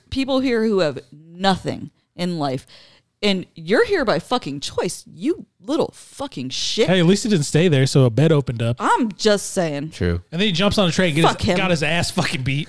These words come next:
Speaker 1: Yeah, he did.
Speaker 2: So after he gets his ass beat, he ends up <laughs> meeting up with the hippies again somewhere, wherever
Speaker 3: Hey,
Speaker 2: the fuck that
Speaker 3: man.
Speaker 2: was. And they're like, "Oh, thanks to you,
Speaker 3: Awesome,
Speaker 2: fucking, you saved
Speaker 3: awesome.
Speaker 2: our marriage. Oh, and by the way, the sixteen-year-old probably wants to have sex with you."
Speaker 3: Yeah.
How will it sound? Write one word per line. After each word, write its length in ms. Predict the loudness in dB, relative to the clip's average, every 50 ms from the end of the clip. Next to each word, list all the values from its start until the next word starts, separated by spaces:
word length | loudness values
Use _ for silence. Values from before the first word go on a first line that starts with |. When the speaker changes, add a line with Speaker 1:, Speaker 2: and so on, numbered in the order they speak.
| -10 -8 -2
Speaker 1:
Yeah, 120 | 0 2 2
he 100 | 2 2
did. 220 | 0 -2 -4 -6 -10 -20 -20 _ _ _ _ _ _ _ _ _ _ _ _ _ _ _ -20 _ _ -4
Speaker 2:
So 160 | 0 2 2
after 220 | 2 2 2 4
he 60 | 4
gets 100 | 4 4
his 100 | 2 2
ass 260 | 2 2 2 2 2 2
beat, 260 | 0 0 2 2 2
he 160 | 2 4 4
ends 180 | 4 4 2 2
up 220 | 2 2 0 0
<laughs> 0 |
meeting 360 | 2 2 4 4 4 4 4
up 180 | 4 4 4 2
with 80 | 0 0
the 60 | 2
hippies 340 | 0 0 2 2 0 0 0
again 340 | -2 -2 -2 -2 -2 -4 -4
somewhere, 560 | -2 -2 -2 -2 0 -2 -2 -2 -4 -6 -8 -10 _ _ _ _ _ -4
wherever 180 | 0 0 2 2
Speaker 3:
Hey, 60 | 2 2
Speaker 2:
the 60 | 2
fuck 100 | 2 2
that 220 | 4 4 2 2
Speaker 3:
man. 80 | 2 0
Speaker 2:
was. 320 | -2 -2 -4 -6 -10 -14 _ _ _ _ _ _ _ _ _ -20 -20 -20 _ _ _ _ _ _ -2
And 120 | 2 2
they're 140 | 4 4 4
like, 240 | 4 2 0 -2 0 0
"Oh, 160 | 2 2 2
thanks 320 | 2 0 0 0 -2 -4
to 120 | -4 0 2
you, 320 | 2 4 4 4 4 4 2
Speaker 3:
Awesome, 320 | 2 0 0 0 2 2 2
Speaker 2:
fucking, 240 | 4 2 2 2 2
you 100 | 2 2
saved 260 | 2 2 2 2 2
Speaker 3:
awesome. 100 | 0 0
Speaker 2:
our 40 | 0
marriage. 540 | 0 2 2 2 2 2 0 -2 -4 -8 -12 _ _
Oh, 240 | 2 4 4 4 4
and 100 | 2 2
by 140 | 2 2 4
the 80 | 4
way, 180 | 4 4 4 2
the 80 | 2 0
sixteen-year-old 720 | -2 -2 -4 -4 -4 -4 -2 2 2 4 4 4 2 2
probably 220 | 2 2 4 4
wants 180 | 4 2 2 2
to 80 | 0 0
have 100 | 0 0
sex 280 | 0 0 0 0 -2
with 120 | -6 -6 -4
you." 180 | -4 -4 -4 -4
Speaker 3:
Yeah. 220 | -4 -4 -4 -4